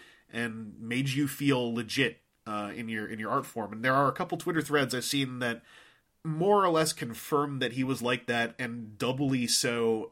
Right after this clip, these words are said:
on a professional level. Uh, I never thought about it, but it seems like there were a lot of folks who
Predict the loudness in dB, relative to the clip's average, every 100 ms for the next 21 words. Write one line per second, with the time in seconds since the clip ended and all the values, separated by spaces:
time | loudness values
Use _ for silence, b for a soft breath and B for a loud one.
0 | _ -10 -6 0 2 2 0 -4 -6 -10
1 | -16 b b b b -2 0 0 0 -6
2 | -14 _ 0 2 4 6 6 4 2 -2
3 | -4 -4 -4 -4 0 2 4 4 4 4
4 | 2 0 -2 -2 -2 -2 -4